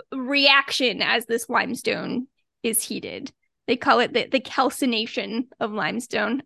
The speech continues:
I don't really understand what that means. You can look it up if you're <laughs> interested. But this process releases carbon dioxide. It, it is a chemical reaction from this limestone that is releasing this into the air. So given that, given that these are our big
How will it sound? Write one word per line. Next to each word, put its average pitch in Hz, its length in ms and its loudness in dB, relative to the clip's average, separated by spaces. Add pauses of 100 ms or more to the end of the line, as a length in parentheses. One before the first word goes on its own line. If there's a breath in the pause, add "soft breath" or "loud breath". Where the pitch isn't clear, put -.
I 226 120 4
don't 214 140 0
really 214 220 -2
understand 214 420 -2
what - 160 -4
that - 180 0
means. 233 400 -2
You 277 140 0
can 254 180 0
look 220 160 0
it 240 120 2
up 190 160 2
if - 180 -2
you're 466 160 6 (100)
<laughs> - 140 -16
interested. 262 640 0 (240 loud breath)
But 294 140 6
this 311 180 2 (140)
process 349 500 4 (300 soft breath)
releases 285 600 2
carbon 247 360 4
dioxide. 214 680 -2 (380)
It, - 320 -2
it 240 140 2
is 247 160 4
a 233 60 6
chemical 285 500 6
reaction 220 680 0
from - 220 -4
this - 160 -4
limestone - 540 -6
that 220 100 -4
is 277 400 -8
releasing 240 460 -4
this - 280 -8 (200)
into 220 240 -6
the - 200 -4
air. - 200 -2 (100)
So 294 240 6
given 440 380 6
that, 220 340 4
given 277 300 2
that 277 160 4
these 285 180 0
are 269 200 8
our 269 120 6
big 254 460 2